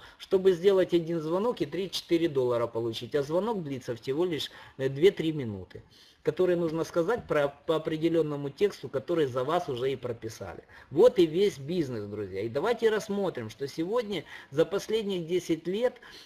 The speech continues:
э, интернет, э, ну, выросла пользователей практически в пять раз. В две тысячи пятнадцатом году,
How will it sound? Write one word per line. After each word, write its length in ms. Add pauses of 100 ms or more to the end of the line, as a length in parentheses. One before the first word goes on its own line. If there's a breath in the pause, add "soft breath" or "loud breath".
э, 220
интернет, 640
э, 840
ну, 160
выросла 500
пользователей 720
практически 800
в 120
пять 280
раз. 420 (280 loud breath)
В 80
две 140
тысячи 280
пятнадцатом 680
году, 420